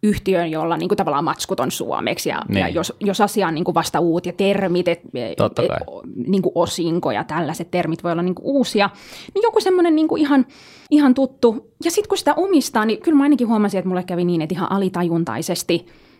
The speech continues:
Speaker 1: mä aloin seurata enemmän talousuutisia. Mä yhtäkkiä huomasin, että Maikkarin uutisissa pyörii siinä alla ne pörssikurssit ja kootin, että milloin tulee se mun osake ja näyttääkö se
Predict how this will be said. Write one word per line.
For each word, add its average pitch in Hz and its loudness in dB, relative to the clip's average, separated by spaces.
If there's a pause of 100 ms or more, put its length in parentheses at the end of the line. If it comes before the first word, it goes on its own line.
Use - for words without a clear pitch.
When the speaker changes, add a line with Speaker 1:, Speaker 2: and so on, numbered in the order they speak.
(100)
Speaker 1:
mä 311 4
aloin 320 6
seurata 226 2
enemmän 160 -2
talousuutisia. 131 -4 (280)
Mä 269 6
yhtäkkiä 233 0
huomasin, 214 0
että 185 -2 (300)
Maikkarin 208 0
uutisissa 185 2
pyörii 202 2
siinä 180 0
alla 196 2
ne 196 -2
pörssikurssit 190 -2
ja 214 4
kootin, 214 2
että 196 2
milloin 262 6
tulee 220 2
se 226 0
mun 220 4
osake 208 0
ja 196 2
näyttääkö 196 -4
se 208 0